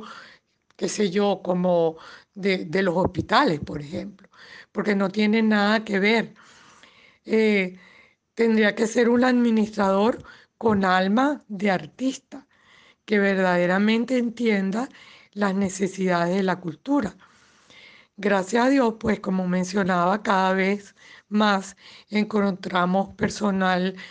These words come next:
eh, más profesional en la gestión cultural, con formación y experiencia en esa área.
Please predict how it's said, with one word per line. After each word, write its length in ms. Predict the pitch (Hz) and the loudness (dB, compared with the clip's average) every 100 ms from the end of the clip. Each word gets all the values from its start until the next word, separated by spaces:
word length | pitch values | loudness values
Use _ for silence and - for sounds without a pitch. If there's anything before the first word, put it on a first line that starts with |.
| - - - - | -20 -20 -20 -10
eh, 380 | 196 208 190 185 | -2 0 0 0
más 220 | 180 180 | 0 -2
profesional 960 | 185 214 226 220 240 226 208 180 170 185 - - - _ | 0 0 0 -2 0 2 2 0 -2 -6 -16 -20 -20 _
en 160 | 202 208 | -2 0
la 120 | 185 | 0
gestión 500 | 202 185 202 185 175 | -2 -4 -2 0 -2
cultural, 800 | - 226 214 277 214 190 185 214 - - - - _ | -4 -6 -2 0 2 2 0 -4 -12 -20 -20 -20 _
con 240 | - 214 202 | -2 0 0
formación 960 | 208 196 190 180 - 269 294 277 214 _ | -2 0 0 -2 -2 0 0 -2 -8 _
y 240 | 202 208 | -4 0
experiencia 1120 | 196 - - 190 170 175 170 165 165 214 196 190 - _ _ _ - | -2 -6 -8 -4 -2 0 -2 -4 -4 -2 -2 -4 -18 _ _ _ -10
en 220 | 185 180 | -4 -2
esa 340 | 180 - 185 | -2 -2 0
área. 320 | 180 - 262 | 0 -4 -16